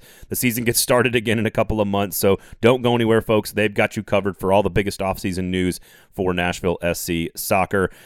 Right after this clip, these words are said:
I, I, I guess they tried to explain it there <laughs> with what went wrong on the penalty kicks. It, it's a dubious honor to go oh for four, as I said, uh, on the show on Monday. Pretty tough to watch for my five-year-old,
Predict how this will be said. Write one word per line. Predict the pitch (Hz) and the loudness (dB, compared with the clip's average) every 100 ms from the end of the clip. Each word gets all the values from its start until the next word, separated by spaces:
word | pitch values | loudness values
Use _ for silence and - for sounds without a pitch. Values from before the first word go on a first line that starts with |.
| - _ 123 | -20 _ 0
I, | 139 | 2
I, | 131 127 | 2 2
I | |
guess | 135 143 | 4 4
they | 151 | 4
tried | - 147 143 | 4 4 6
to | 139 | 6
explain | - - 131 135 | 4 0 0 2
it | - | 4
there | 131 131 - 180 | 6 6 4 2
<laughs> | 139 | 4
with | 156 127 | 4 4
what | 135 120 | 2 4
went | 123 | 2
wrong | 113 117 117 | 4 4 4
on | 107 | 0
the | 98 | 0
penalty | 123 120 | 0 0
kicks. | 117 120 113 - - _ _ _ _ | 2 2 0 -4 -16 _ _ _ _
It, | 110 113 | -4 -2
it's | 95 | -2
a | 107 | 0
dubious | 113 127 127 120 131 | 2 4 4 2 4
honor | 120 120 120 | 2 4 2
to | - | 2
go | 113 113 | 2 4
oh | 113 | 4
for | 113 107 | 2 0
four, | 117 110 110 104 - | 4 6 6 4 -2
as | - 95 | -4 0
I | 95 | 0
said, | - 95 92 | 2 0 0
uh, | 95 90 | -2 0
on | 95 95 | 0 -2
the | |
show | - 101 92 | 0 0 2
on | 92 | 0
Monday. | 92 92 | -2 0
Pretty | 92 156 - | 0 0 0
tough | 127 - | -2 0
to | |
watch | 90 92 98 - | 2 4 2 -2
for | 90 | -6
my | 80 | -4
five-year-old, | 95 92 101 101 101 | 0 0 2 4 4